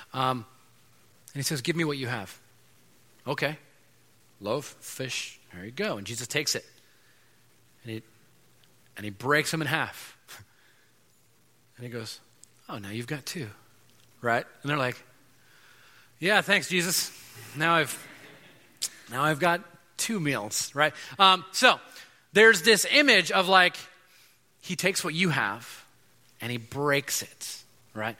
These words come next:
And then he gives it back to you. So now it is yours. When you receive it back, it is yours, but it's not just yours. It's also ours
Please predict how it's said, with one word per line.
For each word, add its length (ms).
And 100
then 60
he 60
gives 180
it 120
back 260
to 120
you. 140
So 180
now 640
it 140
is 260
yours. 340
When 140
you 120
receive 300
it 100
back, 280
it 60
is 160
yours, 340
but 120
it's 140
not 180
just 440
yours. 480
It's 160
also 340
ours 560